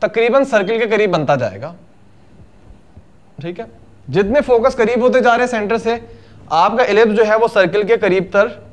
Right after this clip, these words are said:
होता जाएगा। एक वक्त आएगा कि फोकस बहुत ही करीब हो गए हैं, कि almost डिस्टेंस ज़ीरो के बराबर हो रहा है,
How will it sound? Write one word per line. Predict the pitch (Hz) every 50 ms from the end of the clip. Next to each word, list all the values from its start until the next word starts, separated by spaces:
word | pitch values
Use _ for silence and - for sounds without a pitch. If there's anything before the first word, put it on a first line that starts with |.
| - -
होता | 147 131 151 147
जाएगा। | 143 143 139 135 139 135 - - - - - - - - - - - - - - - - - - - - - - - - - - - -
एक | 233 277 233
वक्त | 196 214 226 220 240
आएगा | 262 254 247 269
कि | 254 277
फोकस | 262 226 240 214 233 262 233
बहुत | 190 180 170 170 196 220 220
ही | 277
करीब | 208 240 214 208 190 165
हो | 151 123
गए | 110 110
हैं, | 113 123 143 143 - - - - - - - - - -
कि | - 185
almost | - 190 202 214 226 240 254 277 277 214
डिस्टेंस | 220 208 - 254 254 208
ज़ीरो | 196 220 220 226
के | 220 226
बराबर | 196 170 147 135 127 131 127
हो | 123 110 104
रहा | 101 107
है, | 123